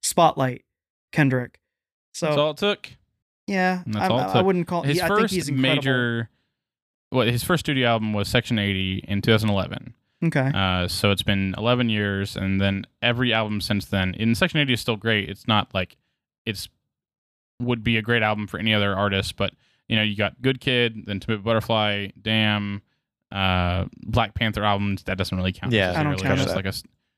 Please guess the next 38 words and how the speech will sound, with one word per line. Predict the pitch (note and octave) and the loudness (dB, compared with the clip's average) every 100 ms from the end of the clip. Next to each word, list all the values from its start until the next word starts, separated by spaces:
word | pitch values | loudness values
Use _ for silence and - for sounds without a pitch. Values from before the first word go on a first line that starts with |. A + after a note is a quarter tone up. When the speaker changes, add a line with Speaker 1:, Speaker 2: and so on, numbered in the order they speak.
| _ - | _ -8
Speaker 2:
um, | G2+ G2 F#2+ F#2 F#2 | 0 2 2 0 0
and | G2 | 0
then | F#2+ | 0
of | - | 0
course, | G2+ F#2+ - - - - - - | 0 0 -2 -6 -8 -8 -12 -8
uh, | F#2 F2+ F2+ F2 F2+ F#2+ _ _ - | -4 -2 -2 -4 -8 -16 _ _ -8
the | G2 | -6
most | F#2 | -4
recent | A#2 - | -4 -6
one. | - _ | -14 _
So, | - F#2+ G2+ _ _ _ _ - | -16 -14 -16 _ _ _ _ -4
um, | G2 F#2 F#2 - | 0 0 -4 -4
and, | D#3+ | -4
and | - E3+ | -2 0
Untitled, | F#3+ G3+ E3+ D3+ | 0 2 0 0
Untitled | D3+ F#3 - D#3+ C#3 | 0 0 0 0 0
Unmastered | A2+ G#2+ B2 - F#2 | 0 0 0 -4 -4
too | A#2+ G#2+ | 0 2
is | G2 | 2
a | G2 | 0
great | G2+ F#2+ | -2 0
album | G2+ G2+ G2 | 0 2 0
that | F#2+ - | -2 -2
doesn't | A2 A2 | -6 -2
Speaker 1:
It's | - A#2 | 0 2
a | |
Speaker 2:
un- | F3 | 2
Speaker 1:
mixtape, | D3 C3 - D3+ | 0 -2 -4 0
Speaker 2:
it, | C#3 | 0
Speaker 1:
basically. | C#3+ C#3 C3+ D3+ D#3 | 0 -4 -4 -2 0
You | D#3 | 2
know, | D3+ | 0
it's | D3+ - | 0 -2
like | D#3 | -4
a | C3+ | -2
Speaker 2:
it, | D#3 B2+ - | -2 -2 -2
Speaker 1:
E | D3+ | -4
P | C3+ C#3 C#3 C#3+ | 0 0 0 -2